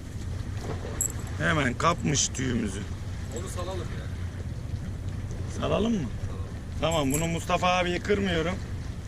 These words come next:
Speaker 1: Suyumuza iade ediyorum. Hemen göstereceğim. Bunu tabii ki sadece bu balıkta yapmıyorum. Sürekli ben böyle şeyleri yapıyorum. Hayvanların yaşamasına özgürlük, suya iade ediyoruz.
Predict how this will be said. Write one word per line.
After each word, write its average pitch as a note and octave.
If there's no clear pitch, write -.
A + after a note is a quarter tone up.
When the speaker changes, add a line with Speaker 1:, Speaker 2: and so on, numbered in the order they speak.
Speaker 1:
Suyumuza F#3
iade F3+
ediyorum. E3+
Hemen D3+
göstereceğim. C#3+
Bunu D3+
tabii E3+
ki F3
sadece E3
bu -
balıkta E3+
yapmıyorum. D#3
Sürekli E3
ben C3+
böyle C3
şeyleri B2+
yapıyorum. C3
Hayvanların D#3+
yaşamasına D#3
özgürlük, C#3+
suya D3+
iade C#3+
ediyoruz. A2